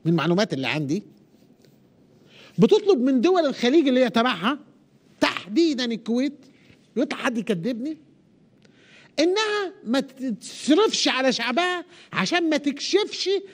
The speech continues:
عجز السعودية في التعامل مع شعبها. شوف الضغط واصل لفين. يعني زمان كنت أسمع يقول لك: "والله السعودية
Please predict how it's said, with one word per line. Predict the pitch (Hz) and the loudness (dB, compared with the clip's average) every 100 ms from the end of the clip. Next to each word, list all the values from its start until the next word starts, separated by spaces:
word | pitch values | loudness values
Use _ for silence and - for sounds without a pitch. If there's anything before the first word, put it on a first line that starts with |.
| - | -16
عجز | - 156 311 285 269 | -6 -2 -2 -2 -2
السعودية | 277 - 247 254 320 | -2 0 0 2 0
في | 214 | -2
التعامل | 240 247 240 | -2 -2 -2
مع | 202 | -4
شعبها. | 190 170 170 - - - _ _ _ _ _ _ _ - | -6 -6 -6 -6 -12 -20 _ _ _ _ _ _ _ 2
شوف | 370 370 | 4 4
الضغط | 240 359 311 277 | 2 -2 -2 -2
واصل | 339 262 254 | -2 0 -2
لفين. | 233 285 381 220 110 - _ _ _ _ _ _ _ _ _ _ _ 180 | -2 -2 -4 -6 -10 -20 _ _ _ _ _ _ _ _ _ _ _ -2
يعني | 180 196 | 0 0
زمان | 190 269 381 349 | 0 0 -2 -2
كنت | 233 202 - | -4 -6 -4
أسمع | 285 262 240 | -4 -4 -6
يقول | 220 226 247 | -2 -2 -2
لك: | - | -4
"والله | 190 220 262 | -4 -2 -2
السعودية | 196 - 185 175 240 269 247 240 | -2 -4 -2 0 0 0 -2 -6